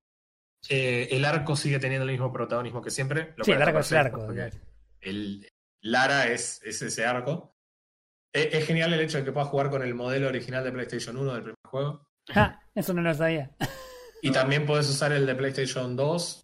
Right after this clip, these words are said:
Speaker 1: que también es un poco más redondito, pero es muy gracioso. Y si elegís a la Lara uno, es así igual de, de triangular que la anterior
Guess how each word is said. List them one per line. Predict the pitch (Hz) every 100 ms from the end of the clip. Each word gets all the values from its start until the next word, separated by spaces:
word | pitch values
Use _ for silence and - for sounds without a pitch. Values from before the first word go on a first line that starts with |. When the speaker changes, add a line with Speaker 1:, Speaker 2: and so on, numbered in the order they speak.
| _
Speaker 1:
que | - 113 110 110 104 104 101 101
también | 104 127 120
es | -
un | 131
poco | 131 135
más | 131 127
redondito, | 127 123 127 139 139 151
pero | 113 98 98 _ _ _ -
es | 101
muy | 120 123
gracioso. | 120 147 143 165 123
Y |
si | 117
elegís | 113 107 - 165
a | 143
la | 131
Lara | 135 143 131
uno, | 143 156
es | 143
así | 123 143
igual | 135 139
de, | 139 127 - -
de | 107 98 98 - _ _
triangular | 131 117 117 110 120 131 127
que | 120
la | 110
anterior | 104 110 127 139 -